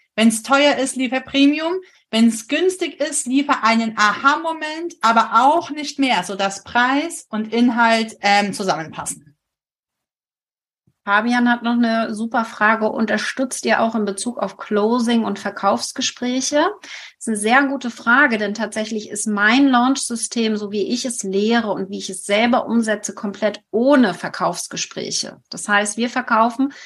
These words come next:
Speaker 2: äh, Programme bis fünfzehntausend Euro ohne Verkaufsgespräche. Und dementsprechend ist das definitiv nicht meine Expertise. Mein Ziel ist es eben nicht, ein großes Verkaufsteam zu haben, ein Sales-Team. Ähm,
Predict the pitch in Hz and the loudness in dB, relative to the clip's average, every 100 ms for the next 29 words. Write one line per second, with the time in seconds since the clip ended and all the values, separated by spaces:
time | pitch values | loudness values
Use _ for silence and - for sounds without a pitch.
0 | - - _ - 202 190 - 226 196 233 | -20 -20 _ -2 -2 -2 -4 -2 0 2
1 | 240 254 269 - 277 277 - 269 262 240 | 2 0 -2 2 2 2 -2 -2 2 2
2 | 233 226 - 214 240 233 240 - 254 262 | 2 -2 0 2 2 0 -4 0 4 4
3 | 233 208 - 180 - - - - 180 185 | 2 -4 -4 -6 -6 -12 -14 -8 -6 -6
4 | - 226 330 - - - _ 214 226 220 | -4 -4 -4 -10 -20 -20 _ 0 2 2
5 | 226 214 208 214 - 220 233 226 - - | 2 2 0 -2 -4 -2 -2 -4 -4 -4
6 | 226 226 - 262 285 254 233 - 214 226 | -4 -4 0 0 2 0 0 -2 2 2
7 | 269 - 220 226 226 - - 185 185 - | 2 4 4 4 2 -2 -8 -10 -8 -4
8 | 247 247 208 214 240 - 233 226 208 214 | -2 2 2 2 2 2 0 0 -6 -8
9 | 214 202 202 220 277 285 233 180 196 196 | -6 -4 0 2 2 2 0 0 -2 -4
10 | - 196 - 185 - - 226 220 220 190 | -8 -8 -4 -4 -6 -2 0 0 -2 -6
11 | 185 202 247 214 208 214 220 226 - 233 | 0 2 2 0 -4 -4 -4 -4 -8 -2
12 | 240 277 - - - - - 202 196 196 | 0 -2 -4 -20 -20 -20 0 2 4 0